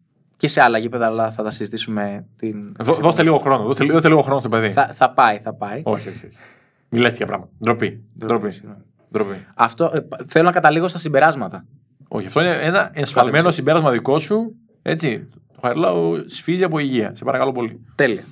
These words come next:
Speaker 1: Ε, και ότι, και άλλο ένα παραγωγικό συμπέρασμα είναι ότι στα,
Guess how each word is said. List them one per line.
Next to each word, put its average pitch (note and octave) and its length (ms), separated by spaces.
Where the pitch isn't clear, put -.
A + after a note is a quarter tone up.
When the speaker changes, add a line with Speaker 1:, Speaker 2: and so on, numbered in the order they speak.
Speaker 1:
Ε, C#3 260
και E3 200
ότι, D3 840
και E3 120
άλλο F#3 280
ένα F3+ 360
παραγωγικό A#2+ 440
συμπέρασμα D#3+ 340
είναι E3+ 80
ότι D#3 380
στα, A2 1000